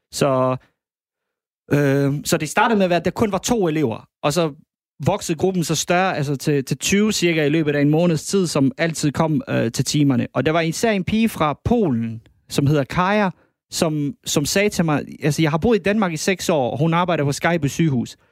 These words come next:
"Jeg har boet i Danmark i seks år, og jeg skal gentage fire gange i baren, at jeg vil gerne vil have to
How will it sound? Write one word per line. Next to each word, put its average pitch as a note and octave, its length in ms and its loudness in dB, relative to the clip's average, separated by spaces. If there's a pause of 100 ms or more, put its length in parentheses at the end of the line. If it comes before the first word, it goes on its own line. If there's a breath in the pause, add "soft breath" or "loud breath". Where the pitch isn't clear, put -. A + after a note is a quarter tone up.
(200)
"Jeg D#3+ 100 2
har F3+ 40 2
boet G#3+ 160 2
i F#3+ 40 -2
Danmark G#3 220 0
i E3+ 40 -2
seks F#3+ 240 -2
år, D#3 280 -2
og D3 120 0
jeg E3 100 0
skal E3 180 -6
gentage G#3 320 0
fire A#3 300 0
gange G3 240 0
i F3 40 -2
baren, D#3+ 460 -2
at C#3+ 120 -2
jeg D3+ 100 2
vil D3 80 -2
gerne E3+ 200 0
vil D#3+ 80 0
have D#3 120 -2
to G#3 280 0